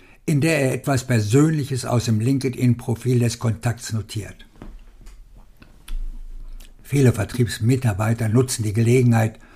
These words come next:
um den Prozess der Kundenakquise zu betrügen. Jetzt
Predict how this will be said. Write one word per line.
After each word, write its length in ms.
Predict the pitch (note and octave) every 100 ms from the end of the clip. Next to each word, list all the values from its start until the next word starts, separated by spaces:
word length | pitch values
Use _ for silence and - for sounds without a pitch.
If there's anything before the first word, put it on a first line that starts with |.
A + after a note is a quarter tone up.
| - - - -
um 180 | - A2
den 160 | A2+ F#2+
Prozess 640 | - G#2 - D3+ D#3 -
der 160 | C3 A2+
Kundenakquise 1160 | - D#3 C#3+ C3 A#2+ A#2 - A2+ A2+ G#2 G#2+
zu 200 | - A#2+
betrügen. 640 | G2 - - G#2+ G2 F#2+ A2+ - - _ _ _ _ _ _ _ _ _ _ -
Jetzt 720 | A2+ B2+ D3+ - - -